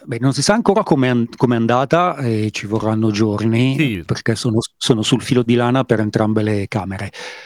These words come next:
Speaker 1: Però, eh, pare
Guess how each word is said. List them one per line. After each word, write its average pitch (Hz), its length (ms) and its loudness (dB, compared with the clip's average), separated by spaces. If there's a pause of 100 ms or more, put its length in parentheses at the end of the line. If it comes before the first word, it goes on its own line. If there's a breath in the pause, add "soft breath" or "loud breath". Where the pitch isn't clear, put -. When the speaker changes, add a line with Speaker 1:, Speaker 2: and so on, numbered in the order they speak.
(460 loud breath)
Speaker 1:
Però, 220 480 2 (500 loud breath)
eh, 117 1040 0
pare 156 680 0